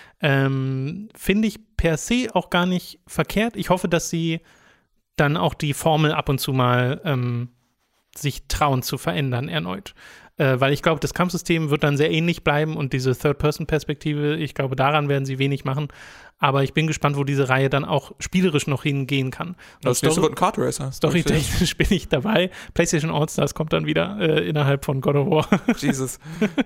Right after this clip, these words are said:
Speaker 1: Ähm, ja, fand ich nochmal witzig, wollte ich mal hier mit einbringen, weil das God of War so ein großer Erfolg wird zweitausendachtzehn,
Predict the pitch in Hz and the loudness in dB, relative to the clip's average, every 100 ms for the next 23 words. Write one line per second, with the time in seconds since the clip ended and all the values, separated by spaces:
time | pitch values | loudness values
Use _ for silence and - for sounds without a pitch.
0 | - - - - - - - 165 165 160 | -4 -16 -14 -18 -16 -16 -2 2 4 4
1 | 160 156 160 180 175 151 202 214 202 170 | 2 2 0 2 2 4 2 2 2 4
2 | 175 - 170 151 156 165 147 139 160 170 | 2 0 0 2 2 2 2 2 0 0
3 | 151 147 147 147 151 143 135 135 135 135 | 2 2 0 -2 -2 -2 -2 0 0 0
4 | 135 131 - - - 151 143 - - _ | -2 -4 -14 -20 -4 0 0 -2 -12 _
5 | _ - _ - - 180 185 160 165 160 | _ -20 _ -4 0 2 4 4 4 2
6 | 151 175 208 190 180 170 - 160 147 143 | 2 2 2 2 0 -2 -2 -2 -2 -2
7 | - 143 143 165 156 - 143 | -2 -2 -2 -4 -6 -2 -2